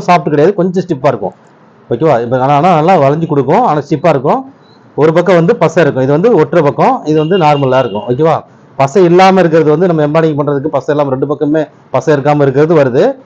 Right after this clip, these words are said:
இது வந்து பசை இருக்கு, ஒரு பக்கம் பசை இருக்கும், கொஞ்சம் ஸ்டிஃப்பா இருக்கும். ஆ,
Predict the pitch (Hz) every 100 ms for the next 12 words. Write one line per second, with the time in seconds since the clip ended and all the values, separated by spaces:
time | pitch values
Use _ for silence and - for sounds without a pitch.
0 | _ _ _ 147 185 180 214 220 160 185
1 | 151 127 135 151 147 139 139 127 214 233
2 | 190 208 214 190 147 165 117 98 - _
3 | - - - - - 131